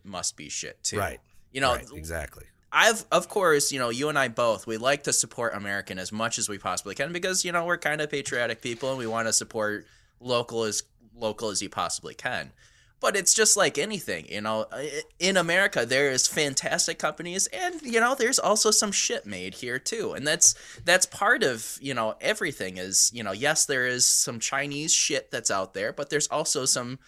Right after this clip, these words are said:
Speaker 1: you know, machines and some companies that are s-, very highbrow and really, you know, high-end stuff. And, you know, of course, you wanna support as local as you can, but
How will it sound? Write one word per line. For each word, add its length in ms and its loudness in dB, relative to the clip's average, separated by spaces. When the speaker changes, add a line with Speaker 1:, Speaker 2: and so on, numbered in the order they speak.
Speaker 1:
you 80 -6
know, 100 0
machines 640 -2
and 200 -4
some 180 0
companies 520 -2
that 100 0
are 60 4
s-, 160 -2
very 340 -2
highbrow 640 -2
and 140 -8
really, 480 -4
you 80 -12
know, 140 -4
high-end 480 -2
stuff. 520 -2
And, 440 -2
you 180 -6
know, 220 -2
of 120 -6
course, 320 0
you 120 -2
wanna 320 0
support 420 0
as 180 2
local 280 -4
as 120 -8
you 60 -8
can, 300 -4
but 280 2